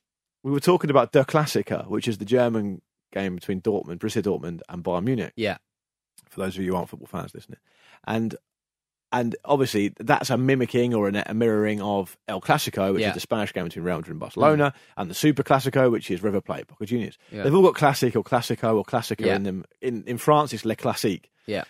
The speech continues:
Speaker 1: For some reason, it, Portsmouth v Southampton, El Clasicost, <laughs> right? For some, for some reason, I thought that in Spanish and in Germany, in, in German, that Classica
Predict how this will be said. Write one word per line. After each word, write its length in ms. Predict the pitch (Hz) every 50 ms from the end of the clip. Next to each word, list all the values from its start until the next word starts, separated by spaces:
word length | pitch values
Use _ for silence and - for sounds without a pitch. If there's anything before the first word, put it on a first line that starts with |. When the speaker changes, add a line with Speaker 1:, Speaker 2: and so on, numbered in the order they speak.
| _ _
Speaker 1:
For 100 | - 151
some 240 | - - 214 220 214
reason, 560 | 202 226 240 233 185 120 110 80 - - - _ _ _ _ _ _ _ _ -
it, 180 | 180 156 - _ _ _
Portsmouth 360 | - 180 190 190 - 165 151
v 120 | 156 175 175
Southampton, 400 | - - 165 185 175 - 131 98 - _ -
El 160 | 156 160 156
Clasicost, 760 | - - 175 160 - 160 139 - - 120 - 135 - - - - _ _ - -
<laughs> 180 | - - - 123
right? 160 | 139 151 -
For 260 | - 175 160 - 175
some, 320 | - - 208 233 254 226
for 140 | 170 - 190
some 240 | - 220 226 214 202
reason, 480 | 196 220 240 226 139 123 101 85 - - _ _ _ _ _ _ _ _ _
I 180 | 131 156 196 208
thought 440 | 196 - - 202 202 175 135 - 120
that 200 | 120 123 - -
in 380 | 143 135 131 131 123 127 120 - - _ _ _
Spanish 680 | - - - - 165 160 135 95 73 104 - - - - _ -
and 160 | 127 135 131
in 100 | 127 120
Germany, 760 | 113 - 131 135 135 135 131 120 104 87 67 64 - - - - _ -
in, 100 | 131 131
in 120 | 117 135
German, 500 | - 139 147 135 120 98 73 65 - - - _ _ _ _ _ _ _ _ _ -
that 140 | - - - _ _ _ _ _ _ _ _ _ _ _
Classica 580 | - - 151 143 - - 120 - - 98 85 -